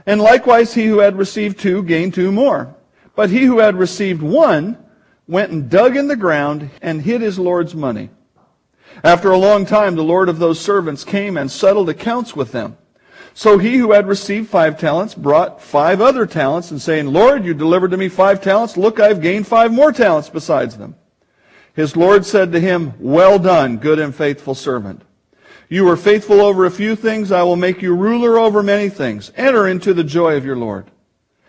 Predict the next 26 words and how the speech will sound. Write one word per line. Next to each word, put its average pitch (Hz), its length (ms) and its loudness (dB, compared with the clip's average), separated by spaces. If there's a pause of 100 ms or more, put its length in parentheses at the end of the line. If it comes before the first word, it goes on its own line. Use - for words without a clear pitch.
(240)
He 202 160 2
also 196 400 4
who 196 140 4
had 180 180 2
received 175 480 -4
two 202 160 -4
talents 202 400 -2
came 180 240 -6
and 170 80 -8
said, 175 160 0
'Lord, 220 340 0
you 202 80 -4
delivered 196 400 -2
to 202 60 -6
me 202 140 -4
two 330 260 0
talents. 170 440 0
Look, 262 240 0
I 202 100 6
have 190 200 2
gained 185 260 -4
two 330 200 2
more 302 220 4
talents 208 400 0
besides 151 500 -4
them.' 101 240 -14